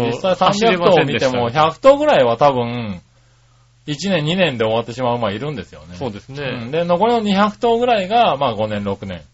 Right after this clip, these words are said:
Speaker 1: うん。
Speaker 2: 楽しませてくれる。それでもかなり確率高い方の馬を買ってるんですけどね。
Speaker 1: なるほどね。
Speaker 2: はい。
Speaker 1: うん。
Speaker 2: だからそれを選別してやるって。まあ、そ-、この時点で楽しいんですけどね。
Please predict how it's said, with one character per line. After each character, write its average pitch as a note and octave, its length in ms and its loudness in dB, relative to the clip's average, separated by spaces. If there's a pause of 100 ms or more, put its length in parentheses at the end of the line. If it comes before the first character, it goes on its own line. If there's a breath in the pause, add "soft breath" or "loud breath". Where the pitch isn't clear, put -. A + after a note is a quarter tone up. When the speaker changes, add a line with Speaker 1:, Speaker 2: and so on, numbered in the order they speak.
Speaker 1:
う G#2+ 40 -14
ん。 F#2+ 300 -14 (220)
Speaker 2:
楽 A2 200 -4
し A2+ 100 -14
ま F#2+ 140 -10
せ - 80 -20
て G2 60 -16
く F2+ 120 -20
れ D#2+ 80 -20
る。 D2+ 180 -20 (160)
そ F3+ 80 -2
れ A3 80 0
で A#3 80 2
も D#3 80 -4
か F3 120 2
な E3+ 80 2
り A2 120 -4
確 A#2+ 160 -4
率 B2+ 120 -8
高 C#3+ 220 -2
い B2+ 60 0
方 G#2+ 200 -4
の F2 200 -12 (880)
馬 A#2 220 -2
を G2 60 -2
買 G2+ 140 -4
っ - 20 -20
て - 140 -6
る B2 80 -4
ん G#2+ 40 -10
で D#2+ 100 -16
す - 80 -20
け E2 60 -20
ど E2 60 -20
ね。 D3+ 260 -10 (160)
Speaker 1:
な A2 80 -8
る G#2 80 -8
ほ G2+ 100 -8
ど G2 80 -12
ね。 G#2+ 120 -10
Speaker 2:
は G#2 280 -4
い。 - 20 -10
Speaker 1:
う - 40 -10
ん。 - 20 -12
Speaker 2:
だ F#2+ 60 -12
か G#2+ 60 -6
ら G#2+ 60 -6
そ B2 140 -8
れ B2 160 -2
を D#3+ 300 2 (380)
選 G#2 280 -8
別 F#2 280 -14
し - 140 -20
て F2 220 -18 (800)
や F#2 160 -10
る G#2 120 -8
っ G2 40 -12
て。 G#2 200 -14
ま C3+ 140 2
あ、 B2+ 40 -2
そ-、 C3+ 140 -14
こ F3 200 -6
の A3+ 120 2
時 A#3+ 100 -6
点 F#3 220 -6
で F#2 100 -12
楽 A2 200 -8
し - 100 -10
い F3+ 40 -10
ん - 20 -10
で F#2 80 -12
す - 80 -20
け D#2+ 60 -20
ど E2 60 -20
ね。 D3 200 -10